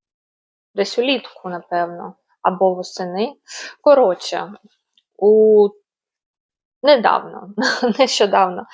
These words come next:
з'явилась у мене ось така сіра сумочка. Це Resort, до речі, вона обійшлась мені,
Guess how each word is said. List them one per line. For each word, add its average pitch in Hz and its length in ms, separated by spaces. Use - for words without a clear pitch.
з'явилась 196 560
у 190 40
мене 190 280
ось 208 160
така 185 320
сіра 202 400
сумочка. 247 680
Це 269 200
Resort, 262 500
до 226 160
речі, 214 300
вона 208 340
обійшлась 202 640
мені, 190 460